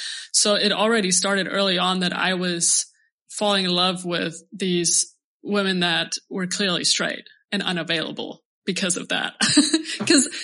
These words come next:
it's pretty, when someone's <laughs> not, not responding to, you know, your sexual orientation, then it's, it, the unavailability is, uh, yeah, it's just not gonna happen. But I still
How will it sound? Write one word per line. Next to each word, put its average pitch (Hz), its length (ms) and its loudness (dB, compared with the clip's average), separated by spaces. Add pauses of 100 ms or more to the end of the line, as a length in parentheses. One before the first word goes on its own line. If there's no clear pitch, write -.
(280)
it's 226 220 -2
pretty, 330 420 2
when 262 220 2
someone's 320 560 4 (400)
<laughs> - 20 -2
not, 294 220 6 (440)
not 269 280 6
responding 240 600 4
to, 208 340 2 (400)
you 208 120 2
know, 208 300 4
your 208 260 2
sexual 208 320 2
orientation, 190 640 0
then 180 400 0
it's, 185 320 -4
it, 180 180 -4 (200)
the 190 180 -8
unavailability 175 840 -2
is, 165 220 0
uh, - 360 -4
yeah, 175 200 -2 (100)
it's 190 420 -6
just 190 240 0
not 185 280 -2
gonna 190 180 -2
happen. 190 480 0
But 208 160 2
I 196 140 4
still 190 720 0